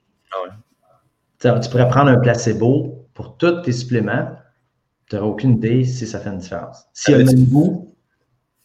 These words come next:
Speaker 1: Ouais.
Speaker 2: Ouais.
Speaker 1: T'avais-tu vu l'étude, euh, il y avait une étude qui avait sorti sur, euh, un placebo de stéroïdes. C'est limite éthique,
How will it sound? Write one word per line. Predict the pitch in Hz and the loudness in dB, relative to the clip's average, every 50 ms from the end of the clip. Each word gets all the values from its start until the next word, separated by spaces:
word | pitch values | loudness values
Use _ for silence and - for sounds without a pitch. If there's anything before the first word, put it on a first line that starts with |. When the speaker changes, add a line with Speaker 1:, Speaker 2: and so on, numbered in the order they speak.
| _ _ _ _ _ _ _ _ | _ _ _ _ _ _ _ _
Speaker 1:
Ouais. | - - 104 104 104 104 - - - - _ | -8 -6 -4 -4 -4 -6 -8 -14 -20 -20 _
Speaker 2:
Ouais. | - 90 - - - | -16 -16 -16 -6 -4
Speaker 1:
T'avais-tu | 107 101 107 110 107 - - 120 | 0 2 2 2 2 0 -4 -4
vu | 135 185 | -4 -2
l'étude, | 202 151 110 - - - 139 151 156 120 104 | 0 -2 -2 -4 -2 -4 -4 -4 -2 -2 -2
euh, | 98 101 98 95 95 95 92 92 95 92 90 90 - - | -2 0 -2 -2 -4 -4 -6 -8 -8 -8 -10 -10 -12 -10
il | - | -10
y | 95 | -8
avait | 92 95 101 | -6 -4 -4
une | 104 104 | -4 -4
étude | 101 - - 170 | -6 -6 -8 -6
qui | - - | -4 -2
avait | 104 98 95 | -2 -2 -4
sorti | - 90 87 - - 156 | -4 -6 -8 -6 -8 -10
sur, | 151 - - 110 104 107 104 - | -10 -6 -4 -2 -2 -2 -2 -4
euh, | 98 92 92 92 92 | -4 -4 -2 -2 -4
un | 90 | -4
placebo | - - 110 110 - - - 107 120 143 156 | -2 -2 -2 -2 0 0 -2 -2 -2 -2 -4
de | 117 | -6
stéroïdes. | 107 - - - 117 110 107 101 101 113 120 113 | -8 -6 -4 -4 -2 -2 -2 -2 -2 -4 -4 -6
C'est | - - 127 131 131 131 123 - - | -6 -6 -4 -2 -2 -2 -4 -2 0
limite | 127 135 147 165 180 180 151 147 139 - - | 2 2 4 4 2 2 2 0 0 -2 -2
éthique, | 95 92 - - - 85 - - - _ | -6 -8 -8 -10 -12 -14 -18 -20 -20 _